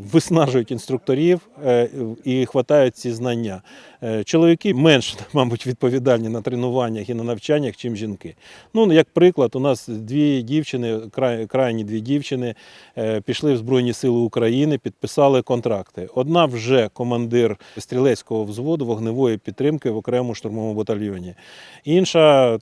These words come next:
м, прослужила зараз третій місяць, її вже направили на навчання. Вона проходить курси офіцера, і вона буде,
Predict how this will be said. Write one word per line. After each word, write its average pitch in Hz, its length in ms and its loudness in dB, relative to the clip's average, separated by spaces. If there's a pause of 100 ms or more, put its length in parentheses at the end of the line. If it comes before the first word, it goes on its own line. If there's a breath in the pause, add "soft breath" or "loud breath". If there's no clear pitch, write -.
(360)
м, 113 600 -8
прослужила 123 580 -2
зараз 110 240 -2
третій 123 340 0
місяць, 147 400 -2
її 123 180 -2
вже 123 200 -2
направили 123 680 0
на 113 180 -4
навчання. 110 640 -2
Вона 110 200 -6
проходить 110 460 -4
курси 110 340 -6
офіцера, 151 560 -4
і 127 40 0
вона 120 220 -4
буде, 120 360 -4